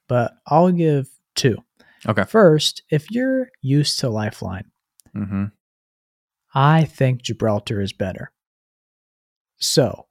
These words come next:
Speaker 1: I think you might wanna commit to Gibraltar just because he does give you so much more offensive capabilities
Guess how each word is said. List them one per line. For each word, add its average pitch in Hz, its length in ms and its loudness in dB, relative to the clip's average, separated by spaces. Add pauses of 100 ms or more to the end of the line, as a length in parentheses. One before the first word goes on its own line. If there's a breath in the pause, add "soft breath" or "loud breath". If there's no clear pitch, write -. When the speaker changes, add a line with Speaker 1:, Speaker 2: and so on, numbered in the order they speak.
Speaker 1:
I 139 140 -2
think 196 360 2
you 185 100 -2
might 156 260 -2
wanna 165 260 -2
commit 143 340 -2
to 135 100 -2
Gibraltar 107 580 -2
just - 260 -4
because 156 380 -2
he 143 80 -6
does 156 340 2
give 185 300 2
you 117 320 -2 (100)
so 240 800 2
much 175 300 -2
more 151 160 0
offensive 147 720 -2
capabilities 117 800 -2